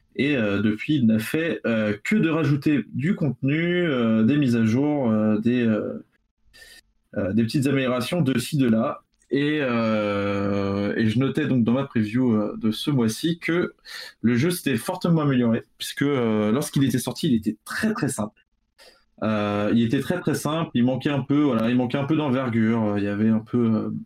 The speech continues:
c'était un peu plat en fait. Et, euh, là, en y rejouant ce mois-ci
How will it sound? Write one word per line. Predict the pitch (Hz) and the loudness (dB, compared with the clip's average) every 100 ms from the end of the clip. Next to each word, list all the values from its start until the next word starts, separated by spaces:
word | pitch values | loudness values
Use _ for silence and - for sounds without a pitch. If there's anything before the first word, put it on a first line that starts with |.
| _ _ _ - - _ - - - - - - - - | _ _ _ -18 -18 _ -20 -16 -12 -10 -10 -12 -12 -14
c'était | - 165 | -6 -2
un | 165 | 0
peu | 208 208 | 2 0
plat | - 151 110 | 0 0 0
en | 104 | -2
fait. | 101 - - _ - | -4 -8 -16 _ -4
Et, | 147 202 | -2 0
euh, | 160 123 117 110 110 107 107 104 | 0 0 0 0 0 0 0 0
là, | 131 165 | 0 0
en | 139 | 0
y | 139 | 0
rejouant | 127 117 151 156 | 0 -2 -2 -2
ce | - | -2
mois-ci | 117 113 165 214 | -2 -2 0 0